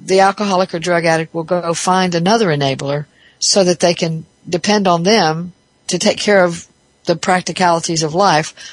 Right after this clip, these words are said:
while they use. Um, and that is a, a pattern that's fairly consistent. Um,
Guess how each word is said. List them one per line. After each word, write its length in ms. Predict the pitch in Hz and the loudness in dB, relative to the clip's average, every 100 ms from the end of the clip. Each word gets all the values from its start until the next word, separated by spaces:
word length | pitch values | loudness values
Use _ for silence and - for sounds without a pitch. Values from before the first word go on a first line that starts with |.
| - 165 | -12 -10
while 340 | 156 - 151 | -8 -6 -2
they 160 | 151 139 | -2 -2
use. 540 | 147 151 - - - _ - - - - | -4 -6 -6 -6 -8 _ -18 -18 -18 -10
Um, 360 | 180 156 156 - | -6 -6 -6 -4
and 180 | 175 175 | 0 4
that 220 | 175 175 | 4 4
is 180 | 175 175 | 2 0
a, 160 | 165 - - | -4 -10 -6
a 100 | 170 | -4
pattern 420 | - 208 339 359 | -2 -2 -2 -6
that's 160 | - - | -6 -6
fairly 260 | 208 202 196 | -2 -2 -4
consistent. 640 | 185 - 214 - 143 - - - - - | -4 -2 0 -2 -6 -12 -20 -20 -20 -20
Um, 240 | 180 - | -18 -16